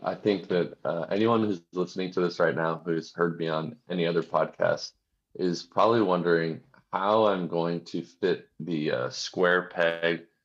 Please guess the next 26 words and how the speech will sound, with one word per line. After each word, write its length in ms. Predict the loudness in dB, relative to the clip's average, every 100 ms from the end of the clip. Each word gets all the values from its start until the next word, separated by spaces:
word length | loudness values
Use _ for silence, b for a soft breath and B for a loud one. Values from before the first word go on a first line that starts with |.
| _ _ _ -8
into 240 | -6 -6 -2
the 140 | 0
round 340 | 2 2 2
hole 680 | 0 -4 -2 2 2 0 -2 -2
of 280 | -2 -4 -8
what 160 | -2 0
I 80 | 0
<laughs> 140 | -2
always 300 | 0 -2 0
end 120 | 0
up 160 | 0 2
talking 380 | 0 0 0 -2
about. 400 | 0 -2 -4 -14 _ _ _ -6
And, 300 | -4 -4 -4
uh, 320 | -6 -8 -12 -16 _ _ _ _ _ _ _ _
red 260 | 0 4 4
flag, 380 | 6 6 6 4
here 180 | 4 4
it 80 |
comes. 420 | 4 0 0 -6 -12
What, 380 | 2 4 4 2
<laughs> 140 | 0 2
what 180 | 4 2
I'm 240 | 0 -10 0
gonna 180 | 0 0
do 540 | 0 4 6 6 4